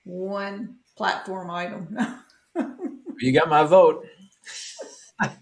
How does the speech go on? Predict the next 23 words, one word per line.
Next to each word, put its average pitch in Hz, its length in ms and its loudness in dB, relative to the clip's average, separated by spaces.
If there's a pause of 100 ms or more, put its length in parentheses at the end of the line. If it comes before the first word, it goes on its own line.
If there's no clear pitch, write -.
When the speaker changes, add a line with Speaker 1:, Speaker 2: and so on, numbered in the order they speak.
(640)
Speaker 1:
Or 277 180 10
if 277 140 4
you 269 100 -4
have 285 260 4
to 262 80 -2
fall 233 320 0
backward, 208 540 0
could 226 160 -2
you 226 100 -8
do 269 180 -6
it, 247 360 0
uh, 202 320 -6
or 196 320 -8
you 269 100 -8
can 262 160 -6
fall 339 240 0
backward 233 380 2
on 202 160 -4
the 185 200 -10
weekend, 190 600 -4
I 180 60 -10
guess, 185 420 -10
but 175 400 -10